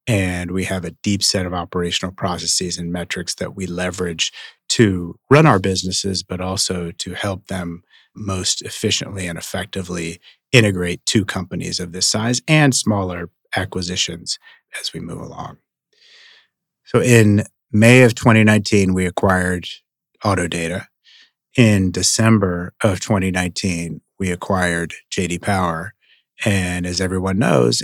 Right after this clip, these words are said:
in March of twenty twenty, three months later, the pandemic hit.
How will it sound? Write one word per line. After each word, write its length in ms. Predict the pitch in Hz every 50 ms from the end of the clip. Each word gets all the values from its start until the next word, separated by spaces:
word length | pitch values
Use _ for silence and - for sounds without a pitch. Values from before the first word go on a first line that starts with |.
| - -
in 200 | 104 98 92 87
March 460 | 90 98 101 98 98 98 101 - -
of 120 | 92 90
twenty 300 | - - 101 95 92 87
twenty, 460 | 87 - - 139 123 110 101 95 92 90
three 240 | - - 95 95
months 300 | 90 92 92 87 - -
later, 440 | - 127 117 107 98 95 92 90 92 - _ _ _ _ _ _ _
the 80 | - 98
pandemic 600 | - - 92 85 82 85 82 80 76 73 - -
hit. 200 | - - - -